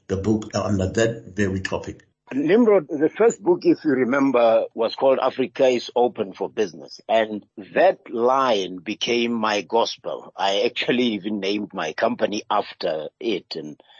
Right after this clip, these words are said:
Speaker 2: so people associate me with Africa doing well, Africa being the place to invest. And they would tease me a lot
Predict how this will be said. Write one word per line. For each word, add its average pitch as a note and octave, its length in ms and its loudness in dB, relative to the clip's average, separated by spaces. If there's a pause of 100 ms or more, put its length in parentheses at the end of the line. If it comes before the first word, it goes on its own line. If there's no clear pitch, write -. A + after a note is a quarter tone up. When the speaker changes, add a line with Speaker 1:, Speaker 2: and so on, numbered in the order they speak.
(260)
Speaker 2:
so C3 180 2
people E3+ 400 2
associate C3+ 800 -2
me A#2 280 -2
with G2+ 420 -2 (100)
Africa A2+ 720 -4
doing G2+ 320 -8
well, G2 340 -2
Africa G#2 380 -6
being F#2+ 300 -10
the E2 100 -12 (100)
place G2+ 560 -4
to E2+ 360 -10
invest. A2 720 2 (720)
And G#2+ 680 -2 (480)
they B2+ 240 2
would C#3 200 6 (120)
tease F#3+ 380 0
me B2+ 240 4
a G2+ 60 4
lot G#2 340 2